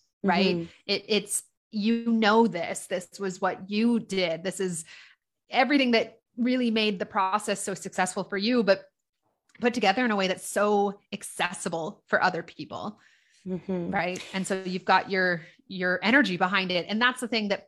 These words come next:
Speaker 1: will magnetize people to it and magnetize money into your business.
Speaker 2: Yeah. And the thing that I love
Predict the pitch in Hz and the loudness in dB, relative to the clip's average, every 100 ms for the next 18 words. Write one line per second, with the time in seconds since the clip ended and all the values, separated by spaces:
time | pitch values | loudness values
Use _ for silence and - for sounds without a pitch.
0 | _ 208 220 220 202 196 - 185 175 - | _ 0 4 4 4 0 0 0 0 -4
1 | 190 170 170 165 220 240 247 190 180 185 | -12 -10 -12 -8 -2 0 0 -2 -4 -4
2 | 175 190 175 - 196 190 180 170 160 160 | -2 -2 -2 -2 -2 -2 -4 -8 -8 -6
3 | 165 - - 117 - - - _ _ _ | -8 -8 -16 -18 -18 -20 -20 _ _ _
4 | _ - - - _ 220 202 - 214 220 | _ -20 -20 -20 _ 8 8 8 4 2
5 | 208 233 277 311 302 208 190 190 196 | 8 8 10 10 10 10 8 8 6